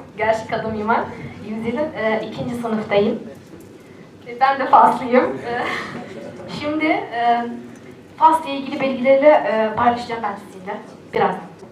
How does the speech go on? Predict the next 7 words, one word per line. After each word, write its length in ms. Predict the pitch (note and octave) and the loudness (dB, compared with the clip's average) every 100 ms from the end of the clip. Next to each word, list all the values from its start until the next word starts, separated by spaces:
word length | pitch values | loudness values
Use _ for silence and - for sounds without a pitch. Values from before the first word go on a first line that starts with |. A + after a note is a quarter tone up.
| - | -14
Cumhuriyet 580 | A#3 A#3 G#3+ A#3+ A#3+ A3 | -8 -6 -4 -2 -2 -4
olarak 400 | G3+ G3 G3 G3+ | -4 -4 -6 -8
değiliz, 240 | G3+ A#3+ A3 | -12 -12 -12
bizim 220 | G#3 A3 | -12 -12
kralımız 500 | A3+ G#3+ G3+ G3+ G#3+ | -10 -8 -8 -8 -6
var. 200 | F#3+ - - - - - - - - - - - - - - - | -4 -4 -8 -16 -20 -20 -20 -20 -20 -20 -20 -20 -20 -20 -20 -20
Yani 200 | G3+ | -16